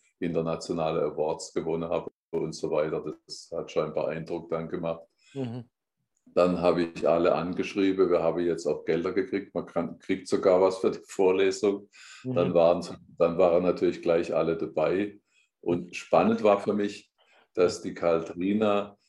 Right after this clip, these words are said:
Speaker 1: so clevere Workshop-Titel, äh, gewählt hat, dass ein Großteil dieser Professoren diese Worksh-, diese, diese Vorlesungstitel akzeptiert hat, habe, die sie für, sie für die geschrieben hat.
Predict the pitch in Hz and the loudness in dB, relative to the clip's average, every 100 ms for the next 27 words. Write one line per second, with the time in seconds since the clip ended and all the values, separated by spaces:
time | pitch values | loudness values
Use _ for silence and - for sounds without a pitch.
0 | _ - 98 107 - 90 92 101 101 85 | _ 0 2 2 4 4 6 4 2 2
1 | 82 - - 101 - 104 98 101 92 87 | 2 0 0 -2 0 -4 -2 -2 -2 0
2 | 92 - - - 87 87 90 90 95 90 | 0 0 -14 -6 0 0 0 -2 -2 -2
3 | - _ _ _ _ 87 82 90 78 82 | -8 _ _ _ _ 0 0 -2 -2 2
4 | 90 92 - 87 90 90 90 90 - 87 | 2 2 2 4 4 2 0 0 0 -2
5 | 82 85 - 82 87 92 - _ - 85 | -2 -4 -2 -2 0 0 -4 _ -10 -4
6 | 90 80 80 - - - 85 92 85 - | -2 2 2 0 -6 -12 -6 -4 -4 -4
7 | - 90 92 87 - - _ - 90 98 | -4 0 2 2 2 -4 _ 4 6 6
8 | 95 104 95 - - 95 95 87 - _ | 4 2 -4 -6 -4 -2 -2 -4 -10 _
9 | - 82 - 98 - - 92 95 95 87 | -2 -2 0 0 0 -4 0 0 2 0
10 | - - _ _ - 78 73 73 - _ | 0 -8 _ _ 0 2 2 -4 -8 _
11 | _ _ - - 104 104 101 95 - 85 | _ _ -8 -2 0 0 2 0 -2 -2
12 | 90 87 92 95 - 90 90 90 87 71 | -2 -2 -2 -4 -2 0 2 2 0 0
13 | - | -4